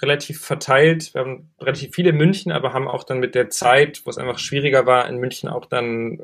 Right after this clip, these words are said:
ähm, Entwickler zu finden, haben wir auch dann, äh, im, im Ausland,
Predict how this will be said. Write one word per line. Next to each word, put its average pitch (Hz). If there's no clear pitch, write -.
ähm, -
Entwickler 135
zu -
finden, 143
haben 131
wir 127
auch -
dann, 120
äh, 113
im, 113
im 117
Ausland, 131